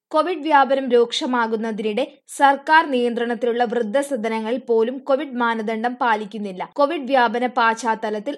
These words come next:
ആദ്യഘട്ടത്തിൽ തന്നെ വൃദ്ധസദനങ്ങൾക്ക് മാർഗനിർദ്ദേശം നൽകിയിരുന്നു. എന്നാൽ പലയിടങ്ങളിൽ ഇവ പാലിക്കപ്പെടുന്നില്ല. അറുപത് വയസ്സിന് മുകളിലുള്ളവരുടെ ജീവൻ വരെ കോവിഡ് ഭീഷണിയാവുന്ന സാഹചര്യമുള്ളതിനാൽ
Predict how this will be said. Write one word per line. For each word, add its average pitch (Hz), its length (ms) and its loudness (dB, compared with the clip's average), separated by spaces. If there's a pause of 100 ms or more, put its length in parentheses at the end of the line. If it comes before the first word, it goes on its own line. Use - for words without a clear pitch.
ആദ്യഘട്ടത്തിൽ 240 840 0
തന്നെ 226 260 -4
വൃദ്ധസദനങ്ങൾക്ക് 220 1000 -4
മാർഗനിർദ്ദേശം 226 920 0
നൽകിയിരുന്നു. 202 540 -8 (120)
എന്നാൽ 226 340 0
പലയിടങ്ങളിൽ 247 720 2
ഇവ 233 220 0
പാലിക്കപ്പെടുന്നില്ല. 214 880 0 (120)
അറുപത് 269 420 2
വയസ്സിന് 254 480 2
മുകളിലുള്ളവരുടെ 220 840 -2
ജീവൻ 226 380 -4
വരെ 220 240 -2
കോവിഡ് 269 340 0
ഭീഷണിയാവുന്ന 226 800 -2
സാഹചര്യമുള്ളതിനാൽ 226 1040 -2